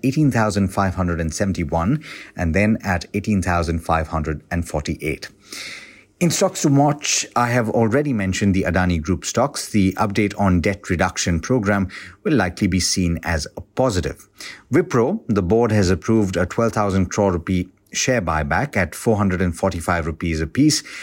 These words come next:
It has announced the record date for its buyback, which is the sixteenth of June, and that is expected to be completed by the end of July twenty twenty-three. Chalet Hotels, another one to watch in trade today.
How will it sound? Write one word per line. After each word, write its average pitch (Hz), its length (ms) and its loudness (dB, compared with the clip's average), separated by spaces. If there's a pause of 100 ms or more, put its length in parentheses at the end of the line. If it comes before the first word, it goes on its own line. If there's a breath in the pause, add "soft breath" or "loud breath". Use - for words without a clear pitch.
(220 loud breath)
It 233 100 2
has 120 140 2
announced 131 400 0
the 107 80 0
record 110 380 2
date 95 200 2
for 95 160 0
its 87 140 -2
buyback, 90 500 -2
which 101 140 -2
is 92 180 0
the 101 80 -2
sixteenth 113 600 0
of 101 220 0
June, 110 460 0 (380 loud breath)
and 95 180 4
that - 240 -2
is 101 180 2
expected 98 520 -2
to 95 80 -4
be 90 80 0
completed 101 580 0 (240 soft breath)
by 104 140 0
the 104 180 0
end 98 240 2
of 80 120 0
July 80 320 0
twenty 80 340 -4
twenty-three. 76 640 -4 (540 loud breath)
Chalet 160 380 0
Hotels, 127 520 2
another 117 300 4
one 120 180 0
to 110 80 2
watch 107 400 0
in 98 180 2
trade 107 300 0
today. 104 300 2